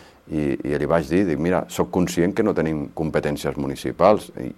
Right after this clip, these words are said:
i estaríem disposats a ajudar el que fos. No tenim competències, però et vaig demanar una planificació i et torno a demanar una planificació.»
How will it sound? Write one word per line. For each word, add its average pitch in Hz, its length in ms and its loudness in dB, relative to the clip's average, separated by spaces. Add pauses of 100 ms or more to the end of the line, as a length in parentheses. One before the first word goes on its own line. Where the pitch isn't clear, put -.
i 71 60 0
estaríem 67 380 -2
disposats 82 600 0
a 82 140 2
ajudar 82 340 6
el 92 140 0
que 98 100 0
fos. - 320 2 (640)
No 87 160 4
tenim 104 240 6
competències, 101 720 4
però 90 380 4
et 80 180 0
vaig 87 220 6
demanar 92 260 4
una 90 140 2
planificació 87 920 2
i 78 160 -2
et - 200 -4
torno 78 280 4
a 87 40 4
demanar 92 500 0
una 78 180 -2
planificació.» 80 800 -2